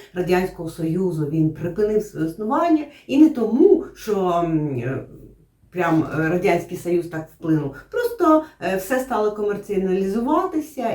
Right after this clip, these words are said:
і люди просто не, перестали туди ходити на кіно. Грошей не вистачало, тому кінотеатр і закрили.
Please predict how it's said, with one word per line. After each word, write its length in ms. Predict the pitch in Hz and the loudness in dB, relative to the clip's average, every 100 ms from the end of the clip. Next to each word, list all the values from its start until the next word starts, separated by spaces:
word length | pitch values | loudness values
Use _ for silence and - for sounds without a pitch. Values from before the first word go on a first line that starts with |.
| - | -4
і 340 | 165 160 160 | -2 2 2
люди 380 | 233 339 339 320 - | 0 -2 -2 -4 -6
просто 640 | 220 - 247 240 233 208 | -8 -8 -8 -4 0 0
не, 480 | 190 185 185 170 - - _ - - - | 0 0 0 -2 -8 -14 _ -14 -12 -4
перестали 440 | 226 226 320 320 | -2 0 2 0
туди 240 | - 285 320 | 0 0 0
ходити 400 | - 285 330 302 | 2 0 0 0
на 140 | 277 | -2
кіно. 600 | 269 320 311 381 392 151 - _ | 0 4 6 6 6 2 -6 _
Грошей 540 | 160 170 202 247 254 262 | -8 -4 0 0 0 -2
не 60 | |
вистачало, 600 | 254 269 269 - 381 - | -2 -4 -8 -2 0 0
тому 280 | - 185 285 | -2 -2 -2
кінотеатр 680 | 320 175 156 170 214 - 202 - _ | -2 -6 -6 -6 -6 -6 -10 -14 _
і 140 | - 226 | -8 -4
закрили. 520 | 208 - 160 135 127 | -4 -4 -6 -6 -8